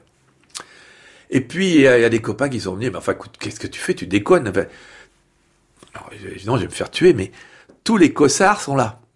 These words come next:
<laughs> Qu'est-ce que tu viens, euh, bah, euh, viens dans une option un peu technique, viens aux ouvrages d'art. Je dis, vous avez raison, je suis allé aux ouvrages d'art. Ouais, donc c'est, pour les, les carrières, ça va quand même, c'est quelquefois bizarre, hein. Voilà. Donc je suis parti dans l'option ouvrages d'art avec tout un tas de copains,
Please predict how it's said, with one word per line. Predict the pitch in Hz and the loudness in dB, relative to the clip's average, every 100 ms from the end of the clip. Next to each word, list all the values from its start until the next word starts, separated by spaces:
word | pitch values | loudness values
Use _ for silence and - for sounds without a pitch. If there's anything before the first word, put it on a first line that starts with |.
| - | -20
<laughs> | - - - - - - | -18 -18 -20 -20 -14 0
Qu'est-ce | 190 - | 0 2
que | |
tu | 135 147 | -2 -2
viens, | 190 147 | 0 0
euh, | 104 | 2
bah, | 104 | 2
euh, | 104 104 98 95 - - - - - | 2 -2 -8 -14 -16 -16 -16 -16 -10
viens | - 147 | -6 -4
dans | 107 | -6
une | 90 | -12
option | 90 - 120 | -10 -6 -6
un | |
peu | - | -6
technique, | - - 143 165 | -10 -8 -8 -6
viens | - | -2
aux | 160 117 | 0 0
ouvrages | 98 98 95 | -2 -4 -8
d'art. | 87 - _ _ _ _ - | -12 -14 _ _ _ _ -16
Je | 98 | -12
dis, | 90 | -6
vous | 95 85 | -6 -6
avez | 85 | -4
raison, | 87 85 - - - - - - - | -4 -4 -8 -10 -20 -20 -20 -20 -12
je | 127 | -10
suis | - 90 | -6 -2
allé | 127 | -2
aux | 120 | -2
ouvrages | 104 87 95 | -4 -8 -10
d'art. | 87 87 - _ _ _ - | -10 -12 -16 _ _ _ -16
Ouais, | - | -14
donc | 104 | -12
c'est, | - - | -14 -16
pour | - - | -16 -18
les, | 98 98 | -14 -14
les | 95 | -12
carrières, | 98 95 160 | -10 -6 -6
ça | - | -8
va | - | -12
quand | 90 92 | -12 -12
même, | 85 - - - - | -12 -18 -20 -20 -20
c'est | - | -8
quelquefois | 95 - 92 135 | -6 -4 -2 -2
bizarre, | 143 151 98 | 2 0 0
hein. | 117 - _ - | -4 -8 _ -8
Voilà. | 101 117 | -6 -6
Donc | 160 | -8
je | |
suis | - | -6
parti | 123 101 - 202 - - - - | -6 -6 -6 -10 -12 -20 -20 -8
dans | 110 | -4
l'option | 107 - 127 | -4 -4 -6
ouvrages | 95 92 - | -4 -6 0
d'art | 113 170 | 2 2
avec | 110 95 - | 0 -4 -8
tout | - | -12
un | - | -6
tas | 101 | -6
de | 98 | -6
copains, | - - 165 | -8 -4 -4